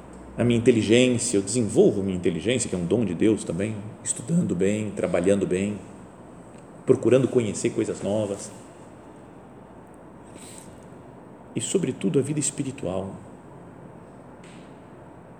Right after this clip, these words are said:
Senhor, perdão pelas vezes que eu tenho preguiça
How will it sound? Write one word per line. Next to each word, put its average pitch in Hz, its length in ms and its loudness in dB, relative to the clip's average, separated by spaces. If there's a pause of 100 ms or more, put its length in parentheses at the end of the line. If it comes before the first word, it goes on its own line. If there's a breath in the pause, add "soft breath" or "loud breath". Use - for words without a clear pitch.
(100)
Senhor, 139 280 -2
perdão 175 280 2
pelas 101 240 2
vezes 104 220 -4
que - 100 -6
eu 85 40 0
tenho 98 200 -2
preguiça 95 640 -4